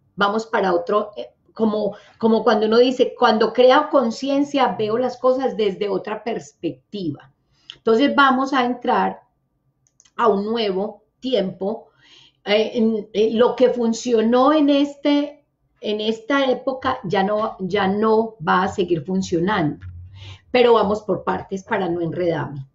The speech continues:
Listo. Hasta aquí, muchachas, ¿les queda claro?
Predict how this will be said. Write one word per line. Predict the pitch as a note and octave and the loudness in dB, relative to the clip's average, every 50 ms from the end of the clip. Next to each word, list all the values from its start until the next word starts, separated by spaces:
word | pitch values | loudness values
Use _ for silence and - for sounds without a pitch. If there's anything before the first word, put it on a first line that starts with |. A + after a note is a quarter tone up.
| _ _ _ _ - | _ _ _ _ -4
Listo. | F#3 G3+ A3 F#3 D3 - - - - - _ - | -2 0 0 0 -2 -4 -8 -16 -18 -16 _ 0
Hasta | - A3 B3+ - - C4+ | 0 0 2 2 0 0
aquí, | B3+ B3+ - C#4+ | 0 0 0 0
muchachas, | B3+ C#4 D4 C#4+ D#4+ D4+ A#3 - B3+ A#3+ | 2 2 2 2 2 0 0 2 2 2
¿les | A3+ A3+ A3+ | 4 2 2
queda | - - B3 A#3+ A#3+ C#4 C#4+ - | 2 2 2 2 2 0 0 0
claro? | - E4 E4+ E4+ E4 E4 E4 D#4+ - | 2 2 2 2 2 2 0 -2 -4